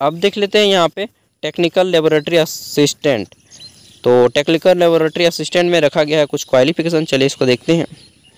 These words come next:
तो देखिए यहाँ पे बोला गया है कि आप simply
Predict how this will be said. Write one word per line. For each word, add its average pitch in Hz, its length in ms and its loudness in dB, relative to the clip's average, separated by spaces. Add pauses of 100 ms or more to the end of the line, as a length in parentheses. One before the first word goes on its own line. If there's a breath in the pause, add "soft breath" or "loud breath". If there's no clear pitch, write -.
(800 loud breath)
तो 156 80 0
देखिए 156 240 -4 (180)
यहाँ 139 220 -2
पे 196 100 -4
बोला 196 220 2
गया 202 240 2
है 202 80 2
कि 196 100 0
आप 185 60 0
simply 170 480 0